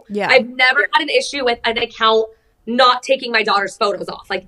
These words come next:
Speaker 2: anytime they do, it's very respectful. And so when I said that to her, I was like, "Okay, like,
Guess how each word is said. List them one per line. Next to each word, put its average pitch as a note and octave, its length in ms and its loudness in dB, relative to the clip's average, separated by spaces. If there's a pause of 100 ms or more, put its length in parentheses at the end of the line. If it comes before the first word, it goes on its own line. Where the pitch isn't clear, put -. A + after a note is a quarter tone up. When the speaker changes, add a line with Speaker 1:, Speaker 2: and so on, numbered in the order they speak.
(120)
Speaker 2:
anytime C#4 460 2
they C4 140 2
do, A#3 180 0
it's A3+ 160 2
very A3 220 2
respectful. A#3+ 720 0 (380)
And C4+ 180 4
so C#4 120 2
when C4+ 80 2
I B3 80 2
said E4+ 200 4
that D#4 200 4
to C4 120 -6
her, A3+ 340 -2
I A3 140 0
was A3 180 -4
like, G3+ 280 -2 (600)
"Okay, A#3 480 4 (260)
like, G#3+ 240 -2